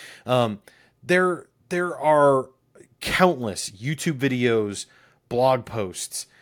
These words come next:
and I even stumbled across a paid online course that was two hundred dollars for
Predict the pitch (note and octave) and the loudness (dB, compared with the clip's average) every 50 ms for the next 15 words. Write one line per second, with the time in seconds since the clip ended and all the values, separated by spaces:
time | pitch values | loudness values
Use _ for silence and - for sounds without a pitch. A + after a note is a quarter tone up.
0 | _ _ _ - B2+ C3 B2+ B2 C3 D#3 F#3 F#3 F3+ D3+ - - E3 D3 D3 D3 | _ _ _ -6 -4 -4 -2 0 0 0 0 0 -2 -2 -2 0 0 0 0 0
1 | C3+ B2+ - - - B2+ A#2 A#2 A#2 A2 - - - - A#2 A2+ A2 G#2+ G#2+ F#2+ | -6 -6 -6 -4 0 0 2 2 0 -2 -4 -6 -8 -6 -4 -2 -2 -2 -4 -6
2 | - _ _ - - - - B2+ C#3 C#3 C3+ C3+ C3+ C3 B2 - _ _ _ _ | -10 _ _ -18 -14 -8 -4 -2 0 0 0 0 -2 -4 -6 -10 _ _ _ _
3 | _ _ _ _ - A#2+ B2 B2+ C3 B2+ A#2+ A#2 A2+ A2 - - - - B2+ A2+ | _ _ _ _ -4 -2 -2 0 0 0 -2 -2 -2 -4 -6 -8 -4 -2 0 0
4 | G2 F2+ - - - C3 A2 A#2+ A2+ - - - - - - G3 D#3 D#3+ E3+ D3+ | -2 -4 -6 -6 -6 -6 -6 -6 -6 -8 -6 -8 -8 -4 -4 -2 -2 -2 -2 -4
5 | C#3 A#2+ A2+ A2+ A#2+ B2 A#2+ A2+ G2+ G2 - - - - D3 D3 C#3+ B2+ | -4 -2 0 2 2 2 2 0 -2 -4 -6 -10 -6 -4 -2 -2 -2 -2